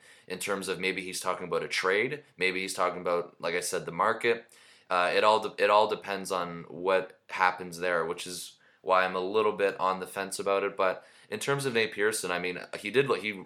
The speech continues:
when he came out of the bullpen, uh, near the end of the season, and, you know, a few times, um, where he came out in the, one of the playoff games, he looked pretty good from, uh, what we saw. He pitched about two innings, and he was, you know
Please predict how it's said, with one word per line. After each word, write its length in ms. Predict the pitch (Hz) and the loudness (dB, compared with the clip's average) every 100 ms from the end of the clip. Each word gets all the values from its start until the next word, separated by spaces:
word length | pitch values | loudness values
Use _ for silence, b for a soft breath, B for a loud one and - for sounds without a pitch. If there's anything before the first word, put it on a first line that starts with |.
| - | -8
when 160 | - 104 | -6 -4
he 60 | |
came 180 | 104 123 | -2 0
out 80 | 104 | 2
of 80 | 90 | 0
the 60 | |
bullpen, 500 | 87 - - 87 78 - B B B | 0 0 0 -6 -8 -16 B B B
uh, 180 | 87 87 | 2 2
near 140 | 90 | 0
the 120 | 90 | -2
end 80 | 92 | -2
of 60 | 90 | -2
the 60 | |
season, 320 | 87 92 90 90 | -6 -6 -6 -8
and, 220 | 82 80 _ | -10 -12 _
you 120 | 95 | -8
know, 140 | 90 82 | -2 -2
a 100 | - | -2
few 260 | - 98 | -6 -8
times, 400 | 95 98 90 82 | -4 -4 -4 -2
um, 380 | 87 82 80 78 | -2 0 -2 -8
where 160 | 82 90 | -8 -6
he 60 | 90 | -6
came 200 | 101 90 | -6 -4
out 120 | 87 | -4
in 80 | 85 | -8
the, 80 | - | -12
one 160 | - 90 | -8 -8
of 80 | 90 | -6
the 60 | |
playoff 340 | - 92 92 - | -2 2 2 0
games, 240 | 80 80 | -6 -6
he 80 | 107 | -4
looked 180 | 107 - | -4 -4
pretty 220 | 98 92 | -4 -2
good 300 | 92 90 87 b b b b | 2 0 -2 b b b b
from, 280 | 98 92 | -6 -2
uh, 180 | 90 90 | 0 0
what 260 | 85 90 82 | 2 0 0
we 140 | 98 | -4
saw. 240 | - 92 85 | -2 0 0
He 80 | |
pitched 300 | 87 95 - | -2 -8 -8
about 180 | 92 87 | -4 -4
two 200 | - 98 | -4 -4
innings, 280 | 92 92 90 | -4 -4 -6
and 100 | 85 | -6
he 80 | 85 | -6
was, 300 | 82 - - | -8 -10 -12
you 140 | 95 87 | -8 -6
know 200 | 80 | -6